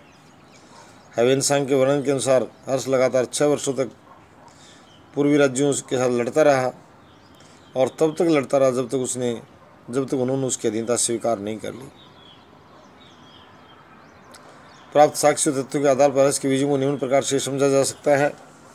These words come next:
उसकी जो आठवीं विजय मैं बताऊंगा, गौड़ विजय। हर्ष ने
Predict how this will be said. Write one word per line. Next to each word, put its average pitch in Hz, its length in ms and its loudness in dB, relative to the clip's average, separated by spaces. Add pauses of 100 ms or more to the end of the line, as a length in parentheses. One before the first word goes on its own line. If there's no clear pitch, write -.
(1400)
उसकी 127 320 -6
जो 117 140 2
आठवीं 123 280 2
विजय 120 400 0 (240)
मैं 113 120 -10
बताऊंगा, 127 500 0
गौड़ 123 280 0
विजय। 107 300 -2 (1200)
हर्ष 139 240 2
ने 139 260 0